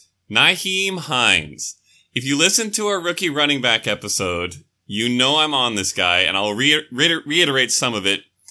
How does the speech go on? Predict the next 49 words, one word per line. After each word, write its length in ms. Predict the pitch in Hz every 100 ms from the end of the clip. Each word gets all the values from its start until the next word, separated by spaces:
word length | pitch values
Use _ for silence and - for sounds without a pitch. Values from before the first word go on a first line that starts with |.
| - -
uh, 140 | 92
for 140 | 92 104
anyone 280 | 101 104 98
who's 160 | 90
joined 260 | 90 95 92
us 140 | 90
since 240 | - 90 87
then. 180 | 80
So 360 | 82 104 95 92 - - _ _ _ -
they 100 | 110
took 200 | 196 208
him 100 | 196
in 80 |
the 60 | 190
fourth 340 | - 151 147
round 280 | 120 110 104
this 180 | 98 -
year. 400 | 87 85 92 131 _ _ -
They 80 | 101
didn't 140 | 120
have 120 | 123
to 60 | 135
invest 360 | 107 101 101 -
that 180 | 104 92
much. 400 | 82 80 - -
He's 220 | 113 104
an 100 | 107 113
undersized 580 | 120 147 143 151 151 117
guy, 320 | 101 101 98 -
so 180 | 95
he's 160 | 95 98
not 260 | 117 131 160
gonna 160 | 147
be 460 | 131 113 113 113 - - _ -
a, 400 | 95 95 92 92
a 200 | - 80
superior 720 | - 98 87 127 120 113 107
lead 320 | 98 98 101 87
back. 260 | 90 90
He's 160 | 87 80
not 180 | 95 -
gonna 160 | 101
be 140 | 92 90
a 40 |
two 180 | - 113
hundred 180 | 110 98
fifty 280 | 98 98 85
carry 260 | 95 90
guy 280 | 85 85 85